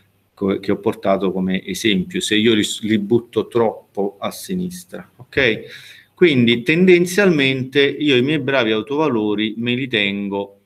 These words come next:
in una regione del genere, a sinistra e, diciamo, senza parte, componente immaginaria e facendo attenzione al fatto che io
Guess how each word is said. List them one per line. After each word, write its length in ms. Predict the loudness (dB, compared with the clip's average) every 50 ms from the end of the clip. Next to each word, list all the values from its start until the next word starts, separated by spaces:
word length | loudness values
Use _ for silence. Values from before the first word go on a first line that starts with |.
| _ _ _ _ _ _ _ _ _ _
in 140 | -8 -6 -4
una 380 | -2 0 0 0 0 0 0 0
regione 560 | 2 2 0 -2 -2 0 2 2 2 2 2
del 240 | 2 2 0 -2 -4
genere, 640 | -2 0 0 0 0 0 -2 -2 -2 -4 -4 -6 _ _ _ _ _ _ _ _ _ _ _
a 120 | -6 -6
sinistra 920 | -6 -2 0 2 4 4 4 2 0 -2 -8 -6 -2 0 0 0 0 -4 -10 -18 _ _ _ _ -20 -14 -4
e, 540 | 0 0 2 2 0 -2 -8 -12 -16 -18 -14
diciamo, 420 | -12 -10 -6 -4 -2 -2 -2 -2 -2
senza 400 | -2 -2 -2 -2 0 -2 0 2
parte, 380 | 2 2 2 0 -4 -4 -4
componente 500 | -2 -2 -2 0 2 2 2 2 2 0
immaginaria 800 | -2 0 -2 -4 -4 -2 0 0 2 2 2 2 2 0 0 -2 -6 -14 -20 _ _ _ _
e 120 | -8 -8
facendo 480 | -4 -2 0 2 2 2 2 4 2 2
attenzione 760 | 0 2 4 4 4 4 2 2 4 4 4 4 4 2 0
al 100 | 0 -2
fatto 520 | -4 -6 -6 -6 -6 -6 -8 _ -4 -2
che 320 | 0 0 0 0 -2 -6 -14 _ _ _ _ _ _ _ _ _ _ _ _ -20 _ _
io 480 | -8 -2 0 0 0 0 -4 -10 -18